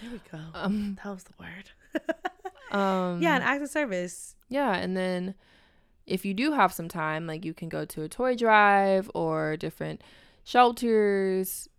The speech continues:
Speaker 2: Is it food kitchen? What is it called? Soup kitchen.
Speaker 1: Soup
Speaker 2: I
Speaker 1: kitchen.
Speaker 2: said food kitchen.
Speaker 1: Yeah, but you
Speaker 2: Or
Speaker 1: know what?
Speaker 2: different charities.
Speaker 1: Yeah, I was like, not even soup kitchen, like, your local community centers and stuff.
Speaker 2: Mm-hmm.
Speaker 1: Right here in Long Beach, there's Cal Rec that always does, um, their Thanksgiving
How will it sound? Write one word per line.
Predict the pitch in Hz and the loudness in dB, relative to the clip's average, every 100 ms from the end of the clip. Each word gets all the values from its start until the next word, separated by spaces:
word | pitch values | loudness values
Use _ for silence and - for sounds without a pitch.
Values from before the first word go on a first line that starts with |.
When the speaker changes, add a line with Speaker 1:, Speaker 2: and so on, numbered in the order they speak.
| _ - | _ -4
Speaker 2:
Is | 226 | -2
it | 302 | -2
food | - 269 | -4 -4
kitchen? | 277 - 269 269 240 | -4 -4 -4 -4 -2
What | 262 | -2
is | 294 | -2
it | |
called? | 294 294 294 - | -2 -2 -2 -2
Soup | - 262 - | 0 0 0
kitchen. | - - 120 175 | -6 -4 -10 -10
Speaker 1:
Soup | - 208 190 | -10 -10 -10
Speaker 2:
I | 180 | -8
Speaker 1:
kitchen. | 233 | -6
Speaker 2:
said | 220 180 - - - - | -4 -6 -6 -14 -20 -14
food | 175 170 | -12 -10
kitchen. | 170 - 180 170 - | -12 -12 -14 -16 -4
Speaker 1:
Yeah, | 277 | 0
but | 311 311 | 0 0
you | 349 | 0
Speaker 2:
Or | |
Speaker 1:
know | 359 | 0
what? | |
Speaker 2:
different | - 170 | -2 -4
charities. | - 175 170 170 180 - | -4 -4 -4 -6 -10 -14
Speaker 1:
Yeah, | 240 320 311 254 | -4 2 4 4
I | |
was | 302 | 2
like, | 320 277 | -4 -4
not | 311 381 | -4 -4
even | 381 | -4
soup | 320 330 | -4 -6
kitchen, | 285 254 | -6 -6
like, | 202 202 | -4 -4
your | 208 208 | -2 -2
local | 214 269 262 254 | -2 0 -2 -2
community | - 220 269 247 214 | -4 -4 -4 -4 -4
centers | 180 170 170 170 | -6 -6 -6 -8
and | 170 | -12
stuff. | - 156 165 202 | -10 -10 -10 -10
Speaker 2:
Mm-hmm. | 202 208 226 | -10 -10 -8
Speaker 1:
Right | 196 202 | -2 0
here | 226 | 0
in | 214 | -2
Long | 202 208 | -2 -2
Beach, | 247 - | -6 -6
there's | 190 180 | -6 -6
Cal | - 190 | -4 -2
Rec | 185 185 - | 0 -2 -4
that | 185 175 | -6 -4
always | 175 180 170 | -4 -6 -6
does, | 170 170 170 | -8 -8 -10
um, | 170 165 165 | -12 -10 -10
their | 160 | -10
Thanksgiving | 175 175 - 185 196 202 | -10 -14 -12 -10 -10 -14